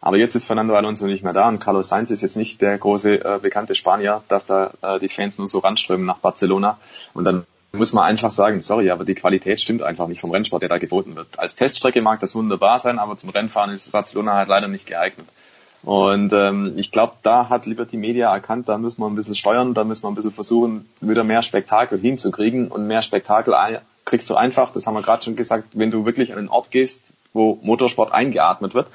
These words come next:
das wäre zum Beispiel Zandvoort, oder wenn du halt einfach eine Strecke nimmst, die wirklich perfekt geeignet ist für diese Art von Fahrzeugen. Und, ähm, zwischen diesen beiden Extremen muss man sich irgendwo bewegen.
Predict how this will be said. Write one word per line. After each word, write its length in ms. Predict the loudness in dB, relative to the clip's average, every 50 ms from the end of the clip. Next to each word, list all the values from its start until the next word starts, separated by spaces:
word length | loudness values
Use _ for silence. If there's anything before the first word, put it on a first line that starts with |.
| -20 -20 -20 -20 _ _
das 200 | -8 -6 -4 0
wäre 180 | 0 0 0 0
zum 140 | -4 -2 -2
Beispiel 300 | -2 -2 0 -4 -6 -4
Zandvoort, 440 | -2 -2 -2 -2 0 -2 -2 -2 -4 _ _ _ _ _ _ -4
oder 280 | 2 4 4 4 4 2
wenn 100 | 0 -2
du 100 | 0 2
halt 180 | 2 2 2
einfach 320 | 2 -2 -2 -4 -6 -6 -4
eine 100 | -4 -8
Strecke 300 | -4 -4 -2 0 0 0
nimmst, 320 | 0 -2 -4 -6 -4 -2
die 100 | 0 0
wirklich 340 | 0 0 -2 -2 -8 -8 -6
perfekt 840 | 0 2 2 2 2 0 _ _ _ _ -14 -2 -2 -2 -2 0 -2
geeignet 460 | 0 2 2 2 2 0 -2 -6 -6
ist 220 | -4 -4 -4 -6 -2
für 340 | 0 2 2 2 0 0 -2
diese 240 | -2 -2 0 0 0
Art 180 | 0 0 -2
von 180 | -4 -12 -12 -6
Fahrzeugen. 540 | -2 -2 -2 -2 -2 -8 -8 -8 -8 -14 -20 _ -14 -8
Und, 400 | -6 -4 -2 -2 -4 -4 -2 0
ähm, 320 | 0 0 0 -2 -8 -8
zwischen 300 | -4 -4 -2 -2 0 0
diesen 200 | 0 2 2 2
beiden 220 | 2 2 2 2
Extremen 400 | -2 -4 -4 0 0 0 2 2
muss 140 | -2 -4 -4
man 80 | -4 -2
sich 100 | 0 2
irgendwo 240 | 2 2 2 0 0
bewegen. 460 | 0 2 2 2 2 2 0 -6